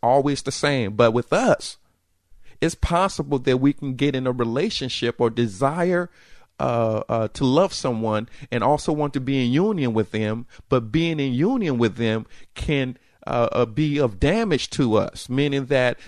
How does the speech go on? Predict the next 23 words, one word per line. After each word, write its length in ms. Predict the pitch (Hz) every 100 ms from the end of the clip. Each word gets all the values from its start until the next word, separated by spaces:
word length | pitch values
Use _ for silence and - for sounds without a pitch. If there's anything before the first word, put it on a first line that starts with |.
| - -
uh, 200 | 123 107
being 260 | 110 156
in 100 | 151
a 60 | 135
relationship 960 | 123 127 180 247 - 143 - 123 110 - - _
with 220 | - 131
this 220 | 139 139 147
individual 760 | 135 123 117 170 196 127 123
can, 240 | 117 127 120 - -
uh, 220 | - 117
uh, 140 | 113 110
cause 560 | - - 160 160 135
us 360 | 151 175 143 - - -
to 100 | 147
stumble, 480 | - 156 156 151 165
can 260 | - 135
cause 460 | 117 - 147 143 131
us 240 | 147 147
to 80 | -
do 260 | 117 147 147
things 360 | - 139 135
that 180 | 135 120
we 240 | 135 135